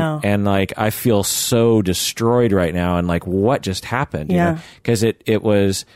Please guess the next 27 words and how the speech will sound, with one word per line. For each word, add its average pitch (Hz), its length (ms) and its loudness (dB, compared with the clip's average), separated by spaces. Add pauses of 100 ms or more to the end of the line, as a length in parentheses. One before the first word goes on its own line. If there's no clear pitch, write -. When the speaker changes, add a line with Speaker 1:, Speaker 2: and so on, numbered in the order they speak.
(440)
Speaker 2:
I 117 100 0
didn't 139 300 0
expect - 580 -2
a 80 60 -2
fight. 104 420 -4
I 92 140 -4
Speaker 1:
That's 87 120 -2
Speaker 2:
expect 117 140 2 (100)
Speaker 1:
right. 117 80 2
Speaker 2:
him 95 200 2
to 95 160 -4
just 92 240 -4
be 95 100 2
like, 92 140 0
"Oh, 147 240 2
okay. 113 360 0 (140)
Speaker 1:
Yeah. 180 220 -2 (260)
Speaker 2:
Cool. - 240 -8
Yeah, 120 240 2
cool. 139 160 0
I'll 131 120 0
pick 165 160 -2
up 127 100 0
my 110 100 2
towel. 101 300 2
No 101 160 2
biggie." 98 340 0